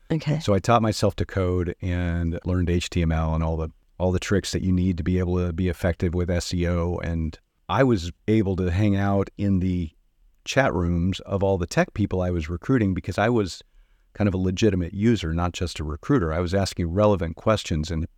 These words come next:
Speaker 2: posting helpful code snippets and, and things like that, hacks I found. And so I, I realized when that started to work, I wasn't just sitting there posting that we're hiring.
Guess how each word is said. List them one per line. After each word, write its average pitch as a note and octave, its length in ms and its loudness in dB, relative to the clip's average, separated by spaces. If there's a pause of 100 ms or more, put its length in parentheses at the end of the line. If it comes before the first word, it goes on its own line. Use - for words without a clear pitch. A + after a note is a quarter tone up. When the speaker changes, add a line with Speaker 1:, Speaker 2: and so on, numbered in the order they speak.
Speaker 2:
posting F2+ 340 -2
helpful E2 460 -4 (280)
code A#2+ 300 4
snippets - 480 -4
and, E2+ 240 0
and F2 180 -2
things F#2+ 240 0
like E2+ 200 -2
that, G2 240 0
hacks G2+ 340 -2
I E2 80 -4
found. E2+ 320 -10 (540)
And F#2+ 680 0
so G#2+ 420 2 (680)
I, G2+ 240 0
I G#2+ 60 -2
realized G2 1000 2 (520)
when G2+ 220 2
that G2+ 180 0
started G2 420 0
to F#2 140 -4
work, F#2 400 2 (280)
I G2+ 60 -6
wasn't A#2+ 380 2
just G2+ 220 -2
sitting G#2+ 280 2
there F#2+ 320 0
posting G2 440 0
that F2+ 140 -2
we're F2+ 180 -4
hiring. E2+ 640 -2